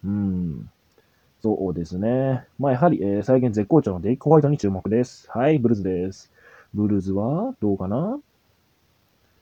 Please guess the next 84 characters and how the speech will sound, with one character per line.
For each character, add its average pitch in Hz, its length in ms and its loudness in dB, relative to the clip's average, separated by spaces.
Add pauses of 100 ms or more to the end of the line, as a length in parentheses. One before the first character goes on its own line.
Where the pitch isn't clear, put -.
(220)
え 135 40 -6
ー 135 420 -2
っ - 40 -16 (120)
と、 143 80 6
ウ 143 60 4
ェ 170 100 6
ン - 20 -2
デ 170 80 4
ル・ 165 80 2
カ 165 120 4
ー 151 40 0
タ 151 100 2
ー 151 100 4
と 170 420 4
ガ 120 200 6
ー 120 40 6
フ 120 80 6
ォ 110 40 8
ー - 40 8
ル 95 40 2
ド、 76 180 -6 (340)
え - 20 -8
ー、 104 220 2
オ 110 80 4
ッ - 40 -2
ト 120 100 6
ー・ - 20 8
ポ 117 160 4
ー - 20 4
タ 113 80 6
ー 123 60 6
と 175 180 4
マ 104 180 2
ー 95 40 0
カ 95 100 -4
ネ 98 60 -2
ン 127 60 -2
が 175 80 4
お 98 100 2
休 87 140 -6
み 78 100 -8
で 76 120 -12
す。 - 240 -20 (260)
で、 151 340 4
ま 180 120 0
あ、 - 20 4
明 135 60 2
日 170 140 0
も 127 100 2
ね、 143 200 4
前 151 160 2
回 160 140 2
と 110 100 2
同 120 120 2
じ 123 80 0
く - 80 2
ヤ 131 100 6
ン 170 100 2
グ 101 80 -2
が 92 60 -2
ス - 40 -14
タ 120 100 2
ー - 20 2
ト 127 80 0
に 123 60 0
入 147 140 2
る 131 40 -2
か 151 120 4
と 107 60 0
思 98 180 -2
い 98 40 -2
ま 110 140 0
す。 - 320 -20 (400)
で、 143 460 8
ま 165 120 4
あ 135 40 4
ね、 135 180 0 (100)
あ 123 100 0
の 135 500 0 (180)
ー、 131 40 0
あ - 20 2
ん 156 40 2
ま 175 60 6
り - 140 0